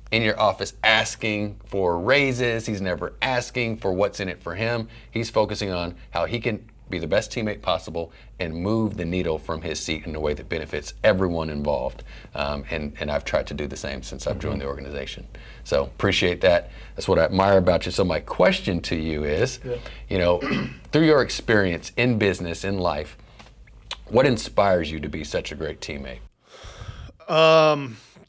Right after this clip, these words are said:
Speaker 3: gosh, I think it's just ultimately I really enjoy being part of a team, first and foremost.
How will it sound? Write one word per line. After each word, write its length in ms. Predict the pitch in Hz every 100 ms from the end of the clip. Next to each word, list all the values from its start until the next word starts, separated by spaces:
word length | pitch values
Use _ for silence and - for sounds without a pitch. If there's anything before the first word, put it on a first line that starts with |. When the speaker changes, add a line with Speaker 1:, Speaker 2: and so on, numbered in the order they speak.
| _
Speaker 3:
gosh, 400 | 160 147 120 107
I 80 | 123
think 300 | - 135 120
it's 180 | 117 -
just 480 | - 120 113 - -
ultimately 580 | 139 120 127 123 117 113
I 60 | 113
really 540 | 107 107 117 117 113
enjoy 400 | 110 104 113 110
being 300 | 107 107 104
part 200 | - 113
of 80 | 104
a 60 |
team, 360 | - 120 104 107 _
first 260 | _ 117 -
and 100 | 120
foremost. 600 | 131 - - 50 -